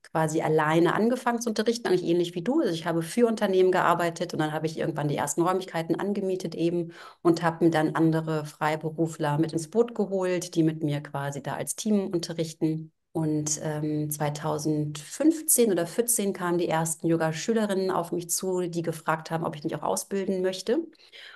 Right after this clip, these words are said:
Und dann bin ich gedanklich schon mal in das Thema hineingegangen, habe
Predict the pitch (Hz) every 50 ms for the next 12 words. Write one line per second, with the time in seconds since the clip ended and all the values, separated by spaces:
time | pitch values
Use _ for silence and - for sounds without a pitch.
0 | - _ _ - 165 156 160 160 165 160 160 160 165 160 156 160 151 151 151 156
1 | 165 - 165 160 - - 165 160 156 147 147 151 147 - - - 185 196 196 190
2 | 190 185 185 175 180 185 190 185 185 - 190 180 196 214 247 294 277 - 175 165
3 | 165 -